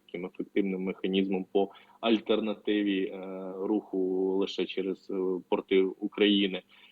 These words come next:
А ми ж розуміємо, що там сьогодні позиція так діє, наприклад, по портах Великої Одеси. Зараз, завтра, не дай Бог, якісь теракти, не дай Бог, якісь заворушення, що може спровокувати Росія.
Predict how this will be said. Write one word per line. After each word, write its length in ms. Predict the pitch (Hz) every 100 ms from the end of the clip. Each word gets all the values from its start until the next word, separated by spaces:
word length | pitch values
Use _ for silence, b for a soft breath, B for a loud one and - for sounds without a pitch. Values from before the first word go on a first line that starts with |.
| _
А 160 | 104 101
ми 160 | 101 101
ж 100 | -
розуміємо, 480 | 98 104 120 110 92
що 200 | - -
там 320 | - - - -
сьогодні 420 | - 90 104 95
позиція 520 | 85 85 - 95 - 87
так 280 | 95 107
діє, 220 | 104 101 92
наприклад, 460 | 87 - - - -
по 60 | -
портах 460 | 90 - - -
Великої 420 | 95 90 - 87
Одеси. 340 | 87 95 - 85
Зараз, 280 | 98 98 -
завтра, 360 | 98 95 - 90
не 120 | 90
дай 160 | 92
Бог, 180 | 92 95 90
якісь 260 | 85 92
теракти, 500 | - 107 104 - -
не 200 | 87 87
дай 120 | 92
Бог, 200 | 92 92 -
якісь 300 | - - 92 B B B -
заворушення, 800 | 92 95 98 101 - 92 92 95
що 240 | - - 95
може 260 | 92 92
спровокувати 720 | - - 92 92 98 98 104
Росія. 480 | 98 92 120 117